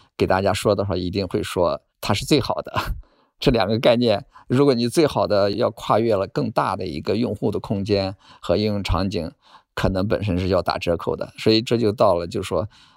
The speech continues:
呃，用户的这个水平、感知水平，呃，包括实际上投资人在很多方面他们有一套的打法，我是非常认可的，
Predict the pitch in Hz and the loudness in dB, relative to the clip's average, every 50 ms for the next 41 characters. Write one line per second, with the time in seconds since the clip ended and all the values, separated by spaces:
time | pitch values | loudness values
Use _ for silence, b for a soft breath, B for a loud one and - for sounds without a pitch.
0 | b b - - 90 87 82 - 123 131 117 110 117 123 123 117 107 104 101 90 | b b -6 -4 -2 -2 -2 0 0 0 2 2 0 0 0 0 2 2 0 0
1 | 80 80 82 - - 92 78 78 71 - - _ - - - 87 73 62 - - | 0 -2 -6 -6 -6 -4 -4 -4 -6 -6 -10 _ -8 -2 0 0 0 2 2 2
2 | 76 76 71 69 - - - - - 98 - - - 98 92 85 - - - - | 2 2 -4 -12 -14 -16 -12 -2 -2 -2 -2 -2 -2 -2 -4 -2 -4 -6 -6 -6
3 | - - 101 113 - B B B B B B B - - 92 - - 104 101 110 | -8 -8 -8 -10 -12 B B B B B B B -10 -10 -6 0 2 2 2 2
4 | - - 127 104 95 90 - - - 98 104 98 92 90 87 92 - - - - | -2 -2 0 0 0 0 -4 -6 -6 -4 -2 -2 -2 -2 -4 -8 -14 -12 -6 -2
5 | 120 120 123 135 135 123 113 101 107 113 - 123 95 92 - 98 76 80 107 104 | 0 0 0 0 0 0 0 -2 -2 0 0 0 0 2 -2 -4 -2 0 -2 0
6 | 113 113 107 117 113 98 95 - - 104 98 98 92 87 98 92 82 92 87 95 | 0 0 -2 -2 -2 -4 -4 -4 -4 -2 -2 -2 -2 -2 -4 -4 -4 -6 -8 -8
7 | - - 131 - 85 - - - - - 104 98 85 71 - - - - - - | -6 -4 -4 -2 -4 -4 -4 -4 -4 -2 -2 -2 -4 -4 -4 -8 -14 -14 -12 -8
8 | 85 92 87 - - - - 110 - 101 95 85 87 98 110 127 110 82 - - | -6 -4 -4 -4 -6 -6 -8 -4 -2 -2 -2 -2 -2 -2 -2 -2 -4 -4 -6 -10
9 | - - - - - | -10 -10 -12 -14 -14